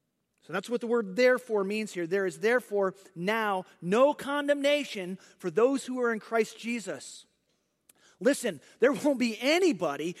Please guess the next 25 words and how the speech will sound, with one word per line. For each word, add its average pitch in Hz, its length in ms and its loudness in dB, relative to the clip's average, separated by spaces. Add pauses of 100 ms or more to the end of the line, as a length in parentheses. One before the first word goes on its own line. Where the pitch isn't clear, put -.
(140)
that's 233 180 4
shipped 294 340 -4
back 254 260 2
to 277 140 4
hell 226 440 0 (140)
from 254 180 -4
heaven. 226 640 -2 (1040)
There'll 302 160 4
be 285 100 4
no 277 280 4
one 359 260 2
there 302 380 4 (180)
who, 277 120 0
who 262 220 0
has 277 260 2
to 254 60 -10
be 254 100 -2
punished. 277 600 -6
Christ 311 640 0
bore 294 420 4 (160)
all 294 360 2
the 285 100 2
punishment 277 600 -4
for 277 280 -2
you 285 200 -2